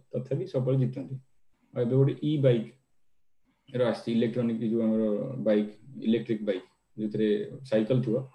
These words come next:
ଏଠି bike ମାନେ cycle, ମୋଟର ସାଇକେଲ ନୁହେଁ। So ସାଇକେଲରେ ଗୋଟେ battery ଲାଗିଥିବ, ବ୍ୟାଟେରୀରେ assisted ହେଇଯିବ। ତାପରେ ଆଉ ଗୋଟେ ଜିନିଷ important, ଏଇଠି ଗୋଟେ ରାସ୍ତା ମଝିରେ ଅଛି, ଏଇଟା ଗୋଟେ ବେଲଜିୟମର normal ରାସ୍ତା।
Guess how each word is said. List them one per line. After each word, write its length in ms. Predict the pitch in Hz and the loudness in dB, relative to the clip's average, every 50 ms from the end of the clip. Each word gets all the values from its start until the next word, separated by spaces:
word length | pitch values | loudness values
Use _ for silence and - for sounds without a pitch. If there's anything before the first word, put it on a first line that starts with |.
| _ _ _ - | _ _ _ -4
ଏଠି 180 | 113 107 127 117 | -2 -2 0 2
bike 260 | 120 113 117 113 139 | 2 2 2 2 2
ମାନେ 160 | 135 139 139 | 2 2 2
cycle, 320 | - - 107 104 - 95 - | 2 0 0 0 0 -2 -2
ମୋଟର 260 | - 104 104 - 117 | -2 -2 -2 -2 -2
ସାଇକେଲ 260 | 110 120 107 110 104 101 | -2 -2 -2 0 -2 -2
ନୁହେଁ। 180 | 92 - - - _ _ _ _ - - - - - - _ _ _ _ _ | -4 -8 -12 -18 _ _ _ _ -20 -20 -20 -20 -20 -20 _ _ _ _ _
So 60 | 120 113 | -4 -2
ସାଇକେଲରେ 460 | 107 - 117 113 110 123 127 135 139 | 0 0 0 2 4 4 4 6 6
ଗୋଟେ 180 | 139 135 131 127 | 4 4 4 4
battery 300 | 127 110 104 - 117 120 | 2 0 0 -2 -2 0
ଲାଗିଥିବ, 300 | 117 107 101 107 113 - - - _ _ _ _ _ _ _ _ _ _ | 0 0 0 -2 -6 -8 -8 -12 _ _ _ _ _ _ _ _ _ _
ବ୍ୟାଟେରୀରେ 460 | 131 - - 131 127 131 151 185 208 190 170 104 107 - | -8 -6 -4 0 2 2 4 4 2 2 0 -2 -4 -4
assisted 440 | 135 135 135 135 - - 135 131 135 | -2 -2 -2 -2 -2 -2 0 2 2
ହେଇଯିବ। 340 | 123 113 107 147 151 - - - - _ _ | 2 2 0 -2 -6 -8 -10 -12 -18 _ _
ତାପରେ 260 | _ - 139 139 135 | _ -2 0 0 0
ଆଉ 160 | 127 127 127 | 0 2 2
ଗୋଟେ 220 | 135 139 147 151 151 | 4 4 2 0 -2
ଜିନିଷ 200 | 156 156 147 143 | -2 -2 -2 -2
important, 540 | 156 143 131 131 143 147 - 143 170 214 - - | -2 -2 -2 -2 -2 -2 -4 -4 -6 -6 -8 -10
ଏଇଠି 200 | _ - 135 131 | _ -4 -2 0
ଗୋଟେ 160 | 143 143 156 | 0 0 0
ରାସ୍ତା 380 | 139 135 131 - - - - - - _ _ | 0 -2 -2 -4 -8 -12 -14 -16 -16 _ _
ମଝିରେ 300 | 113 113 107 104 104 98 | -6 -4 -2 0 -2 -2
ଅଛି, 200 | 92 - - _ | -2 -4 -10 _
ଏଇଟା 400 | _ _ _ _ _ _ - 110 | _ _ _ _ _ _ -8 -6
ଗୋଟେ 120 | 107 113 113 | -4 -2 -2
ବେଲଜିୟମର 400 | 113 110 110 107 110 110 113 113 | 0 0 2 2 2 0 0 0
normal 340 | 113 110 107 107 107 107 107 104 | 0 0 2 2 2 2 0 -2
ରାସ୍ତା। 360 | 160 139 131 - _ _ | -4 -8 -10 -12 _ _